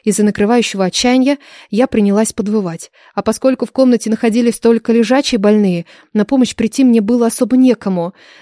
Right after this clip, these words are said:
Так бесславно распрощаться с девичеством. Обречённо сокрушалась я, не забывая елозить в руках пациента, словно уж. Ничего себе,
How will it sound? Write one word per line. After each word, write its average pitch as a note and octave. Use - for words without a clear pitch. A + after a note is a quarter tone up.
Так A#3
бесславно A#3
распрощаться A#3+
с F#3
девичеством. G#3
Обречённо A3+
сокрушалась A#3+
я, B3+
не B3+
забывая A3
елозить A3+
в -
руках A3+
пациента, G3+
словно G#3+
уж. G#3
Ничего A#3
себе, G#3+